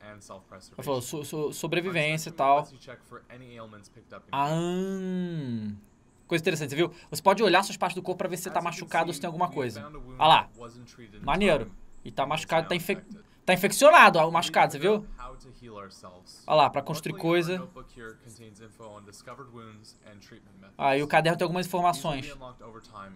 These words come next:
Speaker 1: in game.
Speaker 2: Viu que loucura? Viu que loucura, né? Você viu ali que tava infeccionado e apareceu no, no caderno dele dizendo assim... é, "Com o tempo, isso vai infeccionar, você vai ter febre e morte se você não, não der um jeito nisso."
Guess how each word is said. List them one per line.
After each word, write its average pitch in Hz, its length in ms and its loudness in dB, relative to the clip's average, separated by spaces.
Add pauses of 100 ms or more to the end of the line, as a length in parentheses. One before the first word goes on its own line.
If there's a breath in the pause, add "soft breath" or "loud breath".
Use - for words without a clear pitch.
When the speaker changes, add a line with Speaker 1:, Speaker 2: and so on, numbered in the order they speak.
(120)
Speaker 1:
in 98 120 -20
game. 95 180 -20 (680)
Speaker 2:
Viu 190 120 -2
que 208 40 -2
loucura? 185 480 4 (120)
Viu 120 160 -4
que 196 80 -6
loucura, 156 320 -2
né? 113 80 -2
Você 113 100 -10
viu 143 100 -4
ali 165 140 -2
que - 80 -16
tava 165 140 -2
infeccionado 156 680 -2
e 160 140 -4
apareceu 156 440 -2
no, 170 140 -10
no 156 220 -12
caderno 151 260 0
dele 165 140 -8
dizendo 165 220 -6
assim... 127 220 -10 (600 loud breath)
é, 123 180 0
"Com 165 160 -8
o 175 60 -6
tempo, 160 520 0
isso - 140 -12
vai 156 80 -2
infeccionar, 156 500 -2
você 156 60 -6
vai 160 100 -6
ter 165 120 -8
febre 139 500 0
e 180 80 -6
morte 202 540 6
se 202 120 -10
você 196 160 -4
não, 196 120 -6
não 175 280 -6
der 185 120 0
um 156 80 0
jeito 180 200 -2
nisso." 151 220 -6